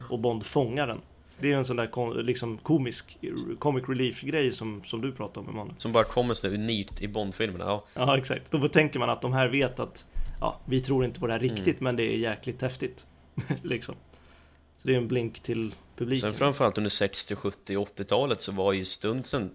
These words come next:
Speaker 2: säkerligen en anledning till varför många gick och kollade på Bond-filmerna. Då på den tiden Bond-filmer var eventfilmer på ett sätt de kanske inte längre är. Så, ja men ta till exempel
Speaker 1: Nej.
Speaker 2: skidhoppet i början på The Spy Love. Folk reste sig och applåderade för det var helt otroligt.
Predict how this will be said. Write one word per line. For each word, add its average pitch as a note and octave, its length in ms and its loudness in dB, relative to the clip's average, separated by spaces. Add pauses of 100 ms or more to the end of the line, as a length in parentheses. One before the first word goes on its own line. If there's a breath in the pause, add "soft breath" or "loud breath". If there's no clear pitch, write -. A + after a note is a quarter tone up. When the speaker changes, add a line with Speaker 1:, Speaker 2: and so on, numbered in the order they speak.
(100)
Speaker 2:
säkerligen C3 920 0
en A2 240 -2
anledning F#2+ 300 0
till - 120 -8
varför F#2 180 -2
många F#2 220 -2
gick E2+ 120 -8
och F2+ 80 -10
kollade F#2+ 360 -2
på C#3+ 80 -2
Bond-filmerna. F2 600 -2 (640 loud breath)
Då G#2+ 120 0
på G#2 120 0
den G#2+ 160 2
tiden G#2 240 0
Bond-filmer G2 480 0
var F#2 300 2 (120)
eventfilmer G2+ 800 0
på G2+ 100 -6
ett G2 80 -6
sätt F#2 200 -2
de F#2+ 120 -6
kanske F2+ 260 -6
inte F2+ 160 -8
längre F2+ 380 -4
är. F#2+ 340 -2 (520 loud breath)
Så, F#2 440 -2 (720)
ja B2+ 80 2
men B2+ 160 2
ta B2+ 200 4
till A2 140 0
exempel F#2+ 420 0
Speaker 1:
Nej. A2 140 -4 (640 soft breath)
Speaker 2:
skidhoppet G2+ 500 2
i G2+ 40 4
början F#2 140 4
på F#2+ 80 -4
The F#2+ 80 -6
Spy F2+ 280 2
Love. F2 240 0
Folk A2 380 -2
reste A2 480 0
sig - 160 -2
och - 20 6
applåderade G#2 640 4
för E2+ 60 -4
det G2+ 100 -2
var A2 80 2
helt F#2 260 -2
otroligt. B2 720 -4